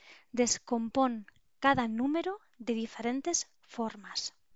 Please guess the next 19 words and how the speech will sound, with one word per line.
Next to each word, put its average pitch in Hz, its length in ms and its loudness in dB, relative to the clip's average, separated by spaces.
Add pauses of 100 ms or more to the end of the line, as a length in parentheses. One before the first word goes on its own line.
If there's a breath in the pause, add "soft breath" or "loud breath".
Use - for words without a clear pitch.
(800 loud breath)
¿Qué 302 120 8
nos 320 200 2
piden? 254 480 2 (720)
Pues 226 220 0
que - 140 -4
le 220 80 -2
echemos 294 340 2
un 302 100 0
poquito 254 340 -2
de 233 80 0
imaginación. 226 800 -2 (140)
Fijad 247 320 2
la 302 180 2
pri-, 277 200 -4
fijaos - 360 0
en 302 80 4
la 294 80 4
primera 269 340 0
flor, 196 280 -6